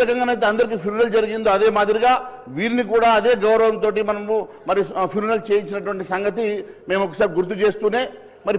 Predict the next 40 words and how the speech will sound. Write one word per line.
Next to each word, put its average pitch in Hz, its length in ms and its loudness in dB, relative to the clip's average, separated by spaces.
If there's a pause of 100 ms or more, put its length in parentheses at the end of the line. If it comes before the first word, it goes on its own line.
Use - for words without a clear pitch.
పివి 240 260 -2
నరసింహారావు 240 560 2
గారిని 226 200 2 (100)
కూడా 214 180 4 (540)
మరి 202 200 4
భారతరత్న 226 540 2 (260)
గత 190 120 0 (120)
ప్రభుత్వం 240 380 2
ఇవ్వకుంటే 226 480 2 (520)
భారతీయ 233 400 4
జనతా 226 260 2 (100)
పార్టీ 240 240 0 (640)
మరి 226 220 2
భారతరత్న 233 560 2
ఇచ్చి - 240 -8
వారిని 208 240 0
గౌరవించి 233 520 2
వారి, 226 140 2 (160)
మరి 196 180 2
వారికి 233 360 4
కూడా 254 220 4
ఇక్కడ 226 180 2 (500)
ఒక 220 160 2
స్టాచ్యూ 220 360 0
నిర్మాణం 233 400 4
చేయాలని 208 320 2
చెప్పి 196 220 -2
మేము 185 140 2
అడుగుతున్నాం. 185 400 -4
తెలుగు 190 260 -4
బిడ్డగా 190 280 2 (300)
వారి 185 220 2
స్టాచ్యూని 202 440 -2
కూడా 220 140 4
ఇక్కడ 202 220 -2
నిర్మాణం 220 380 2
చేయడానికి 214 320 2
ఒక 196 140 4
రెజల్యూషన్ 220 500 2
మీరు, 208 140 2